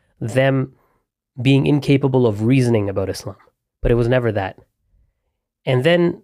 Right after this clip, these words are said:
later on, I changed my position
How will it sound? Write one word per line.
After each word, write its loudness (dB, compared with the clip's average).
later 2
on, 0
I 0
changed 0
my 4
position -2